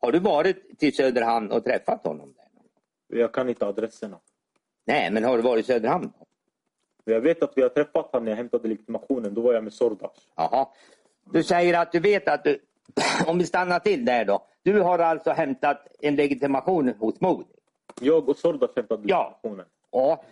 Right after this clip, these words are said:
Speaker 1: Om vi håller oss till den här händelsen, hur långt innan den händelsen gjordes det då? Kan det ha varit?
Speaker 2: Exakt, min tidsuppfattning
Speaker 1: Nej, nej.
Speaker 2: är den bästa.
Speaker 1: Nej, men om jag tänker mig,
Speaker 2: Datum är
Speaker 1: är... det ett halvår innan eller är det två veckor eller några
Speaker 2: Jag kom ju upp till Hudik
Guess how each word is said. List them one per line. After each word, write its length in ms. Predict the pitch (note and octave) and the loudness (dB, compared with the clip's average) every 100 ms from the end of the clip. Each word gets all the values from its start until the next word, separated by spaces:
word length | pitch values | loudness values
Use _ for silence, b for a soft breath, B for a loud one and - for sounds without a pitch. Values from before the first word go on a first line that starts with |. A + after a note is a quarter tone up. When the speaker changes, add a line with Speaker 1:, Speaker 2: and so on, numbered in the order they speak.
| B | B
Speaker 1:
Om 140 | - F#3 | -2 0
vi 60 | |
håller 360 | F#3+ A3+ A3+ F#3+ | 2 2 2 2
oss 180 | F3+ - | 2 0
till 140 | F3 | 0
den 140 | E3+ D#3+ | 2 2
här 220 | A3 E3+ | 0 0
händelsen, 540 | B2 B2 G#2+ A#2 B2+ | -2 -4 -4 -6 0
hur 80 | D3 | 2
långt 300 | D#3+ D#3+ D3+ | 2 0 -2
innan 260 | D#3 D3+ D3 | -2 -2 0
den 220 | F#3+ G3 | 0 0
händelsen 520 | C#3+ B2+ B2+ B2+ B2+ B2+ | -2 -2 -2 -2 -2 -2
gjordes 320 | B2 A#2 - | -2 -4 -4
det 200 | - - | -4 -6
då? 760 | - _ _ _ _ - _ - | -10 _ _ _ _ -20 _ -4
Kan 160 | D3 E3 | -2 0
det 60 | |
ha 140 | F3 D3+ | 0 0
varit? 240 | A2 D3 | 2 0
Speaker 2:
Exakt, 160 | C#3 C3+ | 0 -2
min 160 | C3+ | -2
tidsuppfattning 720 | - D3+ - - C#3+ - C3 | 0 -2 -2 -4 -4 -2 -2
Speaker 1:
Nej, 160 | B2 F#3 | 0 0
nej. 240 | D#3 A2+ - | 0 -2 0
Speaker 2:
är 40 | |
den 160 | B2 A2+ | 0 2
bästa. 200 | B2+ B2+ | 0 0
Speaker 1:
Nej, 180 | C#3 G#2+ - | 0 -2 -2
men 180 | B2+ D3+ | -2 0
om 100 | D3+ | 0
jag 180 | D#3 D3 | 0 2
tänker 340 | D#3 D3 D#3+ | 0 0 0
mig, 100 | D3+ | 0
Speaker 2:
Datum 100 | C3+ | 2
är 60 | C3 | 2
Speaker 1:
är... 100 | B2+ | 4
det 60 | E3 | 2
ett 160 | D3+ D3+ | 0 -2
halvår 500 | E3 D3 E3 A#3 F#3 | 0 0 2 2 2
innan 420 | D3+ C3+ C#3 C#3 | 2 0 0 0
eller 240 | C3 C3 | 0 0
är 40 | B2+ | 0
det 100 | B2+ | -2
två 300 | C3+ C3 B2+ | 0 0 2
veckor 500 | C#3 - _ F#3 D3 | 0 -2 _ 2 2
eller 280 | B2 B2 | 2 2
några 260 | A#2 A#2 A#2 | 2 0 2
Speaker 2:
Jag 180 | C3+ A#2 | 0 2
kom 140 | E3 | 2
ju 100 | D#3+ | 2
upp 140 | F3+ - | 0 0
till 120 | D3 | 0
Hudik 300 | E3 C#3+ C3+ | 0 0 -2